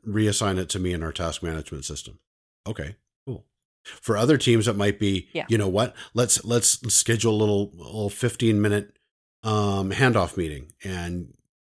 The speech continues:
Speaker 1: here are the things that we would wanna talk about. Here are the things that I would wanna know, and here are the things that I would expect you to come equipped with." This is also really good with, when delegating up. So, like,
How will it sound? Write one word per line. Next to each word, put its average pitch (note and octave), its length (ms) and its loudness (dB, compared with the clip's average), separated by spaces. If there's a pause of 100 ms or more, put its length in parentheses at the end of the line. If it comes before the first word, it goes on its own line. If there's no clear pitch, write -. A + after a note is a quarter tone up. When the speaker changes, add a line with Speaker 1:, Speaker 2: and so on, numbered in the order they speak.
(180)
Speaker 1:
here B2+ 220 4
are A#2 80 6
the G#2 80 0
things G#2 340 2
that G#2 140 -2
we G#2+ 160 2
would F#2+ 280 -2 (360)
wanna G2 240 -2
talk G2+ 260 -4
about. C#2+ 340 -12
Here G#2+ 120 -2
are F#2+ 60 0
the D#2+ 60 -6
things F2+ 280 -4
that E2 120 -6
I E2 80 -4
would E2 160 -8
wanna D#2+ 240 -6
know, D#2 340 -6 (320)
and F#2+ 80 -4
here G2+ 120 -2
are F#2+ 40 -2
the E2+ 100 -8
things F#2+ 260 -2
that F#2+ 120 -2
I E2+ 80 -2
would E2+ 280 -8
expect - 400 -6
you F2+ 60 -4
to E2 80 -8
come E2+ 180 -8
equipped G2+ 340 -8
with." B1+ 200 -12 (280)
This B2+ 200 4
is G#2 80 -2
also C3+ 260 4
really F#2+ 220 0
good D#2+ 180 -4
with, D#2+ 200 -8
when F#2+ 200 -6
delegating D#2 500 -8
up. - 280 -10 (400)
So, F#2 180 -2
like, F2 260 -6